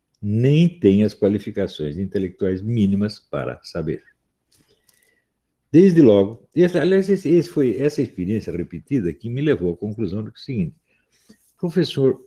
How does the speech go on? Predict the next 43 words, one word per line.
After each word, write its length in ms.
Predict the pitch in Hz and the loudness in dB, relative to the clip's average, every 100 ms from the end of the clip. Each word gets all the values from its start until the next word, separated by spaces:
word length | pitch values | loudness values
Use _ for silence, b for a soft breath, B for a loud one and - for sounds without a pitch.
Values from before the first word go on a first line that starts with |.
| _ _ _ _ - | _ _ _ _ -6
universitário 480 | 104 101 92 98 87 | 0 0 0 -4 -6
brasileiro 320 | 90 101 110 | -4 -4 -2
não 140 | 156 | -2
tem 200 | 156 113 | -2 -2
formação 540 | 110 107 95 - 98 87 | -2 -4 -4 -4 -4 -4
acadêmica 640 | 85 80 80 90 78 - | -6 -8 -6 -6 -8 -8
nenhuma 500 | 120 120 104 107 113 - | -4 0 0 0 -6 -4
e 120 | 139 | -2
não 240 | 139 170 | 2 2
sabe 360 | 170 - 117 127 | 0 -2 -2 -2
o 60 | 127 | -4
que 140 | 139 | -4
é 40 | 131 | -2
isso, 300 | 95 - 117 | -4 -6 -6
não 160 | 135 | -6
tem 220 | - 135 - | -4 -6 -4
a 100 | 160 | -2
menor 720 | 165 165 156 147 131 127 127 | 0 0 0 -2 0 2 0
ideia 500 | 143 135 107 110 113 | -2 -2 4 4 4
do 120 | 120 | -2
que 160 | - 117 | -6 -12
seja 440 | - 113 104 120 - | -8 -8 -6 -8 -6
isso. 280 | 127 - _ _ _ _ _ _ | -6 -6 _ _ _ _ _ _
O 20 | |
que 100 | - | 2
eles 100 | 175 | 4
entendem 300 | 185 156 101 | 4 4 4
por 100 | 92 | 4
formação 360 | 104 92 78 73 | 2 0 -2 -6
acadêmica 460 | 65 67 131 131 | -8 -6 -6 -2
é 40 | 131 | -2
fazer 180 | 123 120 | 0 -2
um 80 | |
trabalhinho 480 | 113 113 104 87 82 | 0 0 0 -2 -2
de 60 | 85 | -4
mestrado, 480 | 80 - - 101 90 | -6 -8 -6 -4 -2
a 40 | |
porcaria 560 | - 143 - 98 85 76 | 2 0 2 -2 -2 -4
de 60 | |
um 80 | 69 | -6
trabalhinho 420 | 71 69 73 64 | -8 -8 -10 -10
de 80 | 69 | -10
mestrado, 520 | 69 62 - 110 85 | -10 -10 -6 -4 -4